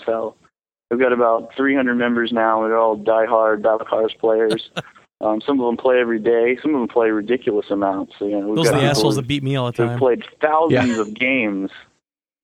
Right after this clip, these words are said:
Speaker 1: It's, it's, it's incredible. And, uh, you know, the, the ones that are,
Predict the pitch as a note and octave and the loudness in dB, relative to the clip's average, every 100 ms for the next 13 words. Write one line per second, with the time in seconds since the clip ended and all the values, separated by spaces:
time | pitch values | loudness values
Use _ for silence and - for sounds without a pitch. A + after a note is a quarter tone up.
0 | _ _ - G#2+ - - B2 A#2 - C3 | _ _ -4 -4 -4 -6 -4 -4 -2 -2
1 | B2 A2+ B2+ A#2+ G#2+ G2+ G#2 G#2 G#2 G#2 | -2 0 2 2 2 0 -2 -4 -2 -2
2 | G2+ F#2 A2 G2+ G2 G#2 F#2+ F2 A#2 C3 | -2 -2 -2 -2 -2 -2 -2 -4 -2 0
3 | B2 A#2+ A2+ G#2+ | 0 0 2 0